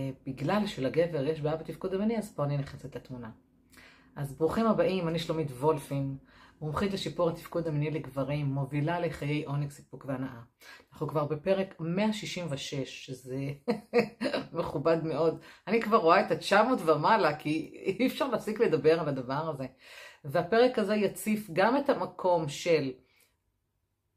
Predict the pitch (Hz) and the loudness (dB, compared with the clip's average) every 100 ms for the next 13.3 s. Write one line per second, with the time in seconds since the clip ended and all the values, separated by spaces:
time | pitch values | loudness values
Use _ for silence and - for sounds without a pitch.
0 | _ - 143 196 160 160 165 160 156 170 | _ -14 4 6 6 4 2 -2 2 4
1 | 156 160 156 - 160 160 165 143 143 147 | 4 2 0 -2 -2 0 -2 -2 -4 -6
2 | 143 127 143 202 277 - _ _ _ 160 | -6 -2 0 2 0 -6 _ _ _ -2
3 | 165 196 226 208 147 165 185 - 175 156 | 2 4 4 4 6 4 4 -2 -2 -2
4 | - - - 151 180 165 - 175 151 139 | -10 -4 0 2 2 0 -2 2 2 0
5 | - _ _ - - _ - 170 165 208 | -10 _ _ -20 -20 _ -8 -4 -2 -2
6 | 220 190 160 160 196 196 226 151 131 - | -2 0 -2 -2 -4 -2 0 0 0 -4
7 | 170 160 160 151 151 185 156 - _ - | -4 -4 -4 -4 -2 -2 -4 -12 _ -6
8 | 156 147 165 135 160 165 160 135 - 143 | -4 -2 -2 -2 -4 -4 -6 -6 -6 -6
9 | 139 127 - 214 208 156 - _ _ _ | -6 -4 -2 0 0 -4 -8 _ _ _
10 | _ 131 123 139 143 147 165 196 170 143 | _ -20 -8 -2 -2 -2 -4 -6 -4 -2
11 | 165 - 131 156 156 151 143 - 127 123 | -2 -2 0 2 2 -2 -6 -8 -8 -8
12 | 139 135 - 156 160 156 131 127 165 165 | -6 -6 -4 -4 -4 -4 -4 -4 -4 -6
13 | - 151 147 | -4 -4 -4